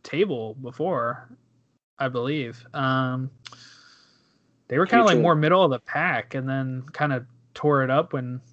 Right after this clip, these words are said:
Speaker 1: they went on that run.
Speaker 2: Future Liverpool striker.
Speaker 1: Yeah. <laughs> Well, you know, Orlando turned down a ten million dollar offer for him, uh, from a top team in the Premier League.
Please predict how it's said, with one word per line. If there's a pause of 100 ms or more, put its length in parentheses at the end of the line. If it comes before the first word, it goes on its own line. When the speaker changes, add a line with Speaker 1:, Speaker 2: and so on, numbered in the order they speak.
(180)
Speaker 1:
they
went
on
that
run. (600)
Speaker 2:
Future
Liverpool
striker. (380)
Speaker 1:
Yeah.
<laughs> (1080)
Well,
you
know,
Orlando
turned
down
a
ten
million
dollar
offer
for
him, (160)
uh,
from
a
top
team
in
the
Premier
League.